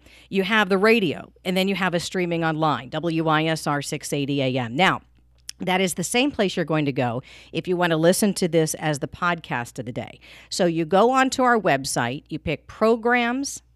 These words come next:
Let's Talk, and then Concordia, and that's where you're going to find it.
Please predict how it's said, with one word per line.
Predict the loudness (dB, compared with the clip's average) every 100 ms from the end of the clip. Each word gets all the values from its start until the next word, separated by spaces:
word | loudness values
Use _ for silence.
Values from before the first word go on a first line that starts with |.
| _
Let's | -6 0 0 -2 -2
Talk, | 2 4 2 -4 _ _ _ _ 0
and | 2
then | 2 2
Concordia, | 0 0 2 4 4 -2 -8 -6
and | 0 2
that's | 2 0
where | -4
you're | -4
going | -4 -4 -4
to | -6
find | -6 -6 -8
it. | -14